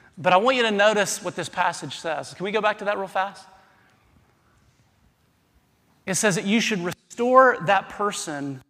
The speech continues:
gently. It's, it's like a spray nozzle on a water hose. You know how those nozzles have different settings?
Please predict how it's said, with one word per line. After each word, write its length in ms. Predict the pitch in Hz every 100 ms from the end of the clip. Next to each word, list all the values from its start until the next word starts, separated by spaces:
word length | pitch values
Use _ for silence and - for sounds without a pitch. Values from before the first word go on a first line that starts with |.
| _ _ _ _ _ _ _ -
gently. 680 | 120 120 175 156 139 110 110 _ _ _ _ _ _ _ _ _ - - - _ _
It's, 320 | 190 190 - - 196
it's 180 | -
like 220 | 214 262 202
a 240 | 170 139 -
spray 540 | - - - 180 185 180
nozzle 460 | 160 151 135 131 143
on 100 | 139
a 20 |
water 380 | 120 131 127 113
hose. 340 | 117 120 110
You 80 | 185
know 80 | 214
how 100 | 214
those 220 | 196 156
nozzles 460 | 156 160 156 151
have 160 | 160 131
different 260 | 147 - -
settings? 600 | 143 143 143 147 -